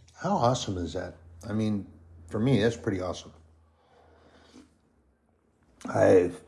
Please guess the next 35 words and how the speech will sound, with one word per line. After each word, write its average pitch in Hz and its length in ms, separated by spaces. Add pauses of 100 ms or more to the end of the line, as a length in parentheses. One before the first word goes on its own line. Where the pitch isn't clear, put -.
shared 117 380
with 113 120
you 104 100
before 117 400
that 110 140
I've 110 160
been 101 240 (180)
doing 120 320
this 101 160
for 101 340 (1500)
some 117 320
time 123 300
now, 98 180
and 98 180
God 107 260
has - 460 (520)
blessed 110 360
me 113 200
with 107 240
this 113 320
opportunity 110 840
and 90 260 (520)
blessed 113 400
me 117 100
with 101 180
this - 160
platform, 117 920 (960)
showed 123 460
it 127 160
to 127 160
me, 123 300 (1160)
helped 127 240
me 92 120
find 117 480
it, 120 200